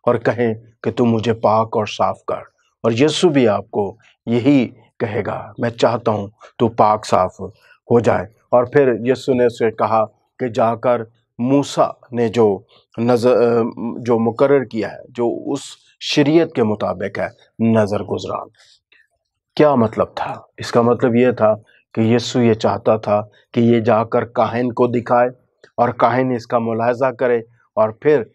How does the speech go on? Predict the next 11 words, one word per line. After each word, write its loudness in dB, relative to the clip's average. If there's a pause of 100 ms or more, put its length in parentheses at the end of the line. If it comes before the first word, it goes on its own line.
(160)
ये -6
मुआशरे -4
में -18 (280)
बहाल -6
हो -16
जाए। -16 (440)
यीशु 2
ने 4
हमें 0 (260)
मुआशरे 2
में -4